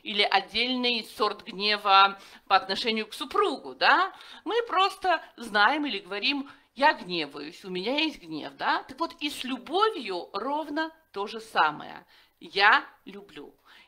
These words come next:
И это равноценная эмоция по отношению ко всему. «Я люблю» или «я не люблю». Третьего не дано. Не то, что чуть-чуть люблю, а чуть-чуть не люблю. А, если вы посмотрите вокруг себя,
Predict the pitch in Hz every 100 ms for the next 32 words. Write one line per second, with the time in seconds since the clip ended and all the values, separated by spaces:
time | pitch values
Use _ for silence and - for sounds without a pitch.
0 | - 254 - 311 349 349 - 247 262 254
1 | 233 240 240 - 320 294 285 214 190 180
2 | 226 208 202 170 - - 240 330 - -
3 | _ 240 - 196 208 175 - - 196 202
4 | 233 285 294 _ - - 170 135 - _
5 | _ _ - - 330 339 349 427 554 480
6 | 403 339 370 359 320 233 185 170 139 330
7 | 311 320 320 392 392 262 277 294 254 165
8 | 156 - - - 262 302 359 277 240 302
9 | 392 392 - 381 415 523 466 415 311 277
10 | 440 440 339 339 359 233 214 180 143 147
11 | _ _ _ _ - - - - _ -
12 | 196 202 202 202 202 - _ _ _ _
13 | _ _ _ - - 202 214 208 254 240
14 | - 175 180 196 214 - - 156 196 254